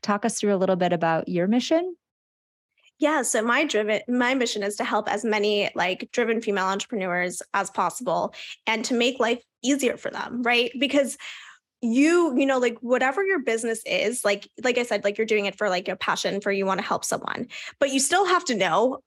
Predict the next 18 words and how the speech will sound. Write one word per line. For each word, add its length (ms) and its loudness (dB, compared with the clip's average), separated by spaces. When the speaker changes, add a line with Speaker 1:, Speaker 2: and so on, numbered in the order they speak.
Speaker 2:
all 380 6
these 220 4
other 200 2
things 500 0
that 160 0
you 120 0
are 140 0
not 280 0
passionate 380 -6
about, 380 -6
<laughs> 80 4
like, 320 4
whether 320 4
it's 240 -2
finance, 640 2
accounting, 720 0
legal, 340 0
compliance. 800 -2